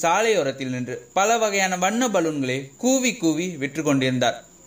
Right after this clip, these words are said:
வியாபாரம் கொஞ்சம் டல் அடிக்கிற மாதிரி தெரிந்தால் உடனே அவர் ஒரு உத்தியை கையாளுவார். ஹீலியம் நிரப்பிய ஒரு பெரிய வண்ண பலூனை பறக்க விடுவார்.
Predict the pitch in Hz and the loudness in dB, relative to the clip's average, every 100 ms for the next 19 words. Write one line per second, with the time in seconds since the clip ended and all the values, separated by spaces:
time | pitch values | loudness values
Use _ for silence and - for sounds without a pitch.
0 | - - - - 135 151 170 185 185 185 | -20 -20 -20 -8 -2 0 2 0 0 -4
1 | 180 180 170 160 190 220 208 208 202 202 | -4 -2 -2 -2 0 -2 -4 -6 -4 -4
2 | 196 196 196 196 202 196 - 185 254 226 | -2 -4 0 0 0 -4 -6 0 0 0
3 | 143 - 147 156 160 170 160 190 196 - | -4 -4 -2 0 0 -2 -4 -8 -8 -4
4 | 233 156 - 143 143 147 139 127 120 - | 0 0 -2 -2 0 2 2 0 -2 -4
5 | - - - - - - - - 226 269 | -20 -20 -20 -20 -20 -20 -20 -4 0 2
6 | 262 226 175 156 165 165 127 - 143 143 | 2 0 0 0 0 -2 -4 -4 -4 -4
7 | 143 185 226 226 147 147 175 160 143 131 | 0 0 2 0 0 -2 -2 0 0 -2
8 | 156 - - 139 160 170 143 123 120 - | -4 -6 -2 0 0 -2 -2 -2 -4 -6